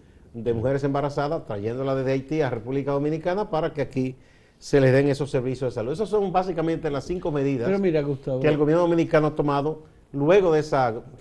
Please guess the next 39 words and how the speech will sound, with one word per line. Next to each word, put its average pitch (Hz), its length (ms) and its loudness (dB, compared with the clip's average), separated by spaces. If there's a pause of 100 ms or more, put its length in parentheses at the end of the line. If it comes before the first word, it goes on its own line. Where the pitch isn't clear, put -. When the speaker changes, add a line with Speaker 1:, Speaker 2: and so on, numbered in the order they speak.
Speaker 1:
de 113 280 -2
que 120 140 -6
se 127 100 -2
ha 147 60 2
empeora-, 127 640 0
empeorado 120 640 0
la 110 100 -4
crisis 139 260 -6
de 120 60 -4
Haití, 160 460 -6
Speaker 2:
Bueno. 76 340 -12
Speaker 1:
porque 120 160 0
venía 123 240 4
de 156 80 4
hace 143 140 0
tiempo 151 320 0
y - 20 2
está 120 320 2
cada 117 200 0
vez 110 120 0
peor. 113 320 0 (400)
Speaker 2:
El 180 100 0
gobierno 214 400 4
dominicano 143 680 0
debe 139 300 -2
continuar 95 760 -6 (200)
con 104 540 -8
la 92 240 -8 (360)
política 131 640 2
que 120 100 -4
ha 117 60 0
desarrollado 98 800 -4 (680)
desde 98 1200 -4 (240)
muy 117 320 0
temprano 110 640 -2
esta 95 180 -10
administración, 95 920 -10
de 110 80 -4
involucrar 127 680 -6